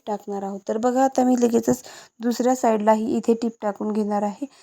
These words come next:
दुसरी टीप टाकतानाही इथे आपल्याला स्टोन आहे याची काळजी घेऊन आपण सावकाश आणि व्यवस्थित टीप टाकून घेणार आहोत.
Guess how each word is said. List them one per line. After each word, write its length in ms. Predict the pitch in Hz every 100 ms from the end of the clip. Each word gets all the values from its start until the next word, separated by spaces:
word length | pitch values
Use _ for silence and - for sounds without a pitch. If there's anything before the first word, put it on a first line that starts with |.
| _ -
दुसरी 340 | 247 - 277
टीप 200 | 269 247 -
टाकतानाही 680 | 202 - 214 220 226 226 -
इथे 400 | 226 - 254 277 277 _ _
आपल्याला 440 | 202 208 226 220 240
स्टोन 400 | - - 277 277
आहे 220 | 254 226 226
याची 260 | 220 - 226
काळजी 340 | 220 214 214
घेऊन 200 | 240 262
आपण 220 | 226 233
सावकाश 460 | 214 220 214 285 285
आणि 160 | 247 220
व्यवस्थित 500 | 220 220 226 285 277 - - - _ _ _ _ _
टीप 200 | 262 339
टाकून 340 | 233 208 214 214
घेणार 320 | 214 208 208 -
आहोत. 340 | 247 214